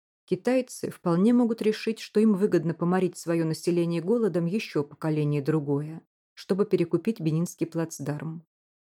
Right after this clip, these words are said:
В последнее время им, как известно, прискорбно не везло на африканском континенте, но они не оставляют попыток там зацепиться. "У меня есть предложение", смакуя свой триумф,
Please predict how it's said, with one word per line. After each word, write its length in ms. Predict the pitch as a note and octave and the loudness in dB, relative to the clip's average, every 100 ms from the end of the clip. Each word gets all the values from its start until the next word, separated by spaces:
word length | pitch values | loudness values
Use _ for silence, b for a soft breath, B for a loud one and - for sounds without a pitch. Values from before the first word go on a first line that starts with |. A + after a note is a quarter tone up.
| _ _ | _ _
В 60 | - | -2
последнее 600 | G3+ - C4+ A3+ F3 D3+ | -2 2 2 2 2 0
время 480 | C#3+ D3 C#3+ C#3+ C#3+ | 2 0 0 -4 -4
им, 160 | A3 A3+ | 0 0
как 180 | A3+ A3+ | 0 -2
известно, 480 | F#3+ G#3 A3+ - G3 | 0 0 0 0 0
прискорбно 540 | G#3 G3 - A3 G3 | 2 0 2 2 4
не 140 | G#3 G#3+ | 4 2
везло 460 | A3+ G#3 D#3+ C3+ | 0 -2 -2 -2
на 200 | F#3 C#3+ | -2 -4
африканском 580 | C#3 D#3+ D#3 C#3+ - C#3+ | -2 -2 -2 -4 -2 -6
континенте, 920 | D3 D3 E3+ D#3+ C#3+ C#3 - C#3+ D#3+ _ _ _ - | -2 -2 0 0 0 -2 -4 -10 -10 _ _ _ -4
но 160 | F3+ G3 | 0 4
они 160 | B3 | 4
не 100 | B3 | 4
оставляют 600 | A#3+ - B3 F#3+ D3 C#3+ | 2 0 -4 0 0 0
попыток 420 | D#3 D3 A3+ F3 | -4 -2 -2 -2
там 180 | - E3+ | -2 -4
зацепиться. 960 | D#3 D3+ - F3+ D3 C3 - - F3 D#3 _ _ _ _ _ _ _ _ _ _ _ | -4 -10 -8 -4 -4 -4 -10 -12 -12 -14 _ _ _ _ _ _ _ _ _ _ _
"У 80 | G#3 | 4
меня 340 | F#3+ F#3+ A#3+ D#4 | 6 8 6 4
есть 480 | - C3+ G#3+ - | 0 2 0 0
предложение", 1000 | - F3 E3+ F3+ C#3+ D#3 D3+ D#3 E3 F#3+ _ _ _ _ _ | -2 0 0 -2 -2 -2 -2 -2 -6 -10 _ _ _ _ _
смакуя 500 | - D#3+ D#3+ A3+ G3+ | -4 -4 -2 -2 -2
свой 300 | - D#3+ D#3 | -2 0 0
триумф, 520 | D3 D#3 G#3 G3+ | 0 0 0 -2